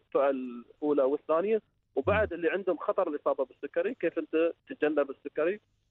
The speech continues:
Speaker 1: وهاي الخدمات يعني هي غرض أكثر شيء توعوية أكثر من أنها هي خدمية.
Speaker 2: ممتاز. هذه نحن، نحن نذكرها لأن، آه، بأمانة يعني من التطبيقات المميزة، تاخذ المعلومات، آه، من جهة حكومية معتمدة.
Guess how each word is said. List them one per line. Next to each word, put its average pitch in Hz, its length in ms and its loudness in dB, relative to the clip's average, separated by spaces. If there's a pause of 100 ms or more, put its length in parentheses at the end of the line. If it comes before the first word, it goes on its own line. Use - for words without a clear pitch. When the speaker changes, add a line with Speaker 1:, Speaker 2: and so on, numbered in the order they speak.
(180)
Speaker 1:
وهاي 135 1600 0
الخدمات 131 360 0
يعني 123 120 4
هي 139 200 2
غرض 151 280 2
أكثر 147 220 0
شيء 165 180 -2
توعوية 151 540 2
أكثر 151 220 -2
من 147 80 0
أنها 147 140 0
هي 147 200 -2 (440)
خدمية. 127 380 2 (560)
Speaker 2:
ممتاز. 117 420 2
هذه 160 540 4
نحن، 123 400 2
نحن 123 220 4 (480)
نذكرها 160 540 6
لأن، 113 460 4 (140)
آه، 90 640 0
بأمانة 107 520 4 (260)
يعني 90 200 2
من 92 120 2
التطبيقات 98 600 0
المميزة، 101 540 2
تاخذ 117 380 0
المعلومات، 90 640 0 (420)
آه، 85 260 0
من 87 240 -2
جهة 101 280 2
حكومية 95 680 -2
معتمدة. 98 840 0